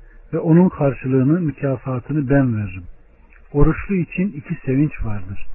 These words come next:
İftar ettiği sıradaki sevinci ve kıyamet günündeki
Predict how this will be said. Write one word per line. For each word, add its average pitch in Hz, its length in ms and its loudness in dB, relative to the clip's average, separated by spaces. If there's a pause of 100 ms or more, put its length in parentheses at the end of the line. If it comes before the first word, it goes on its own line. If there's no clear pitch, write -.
(580)
İftar 180 360 6
ettiği 135 520 2
sıradaki 117 540 -6 (100)
sevinci 113 520 -2 (480)
ve 131 40 -6
kıyamet 139 600 0
günündeki 120 760 -4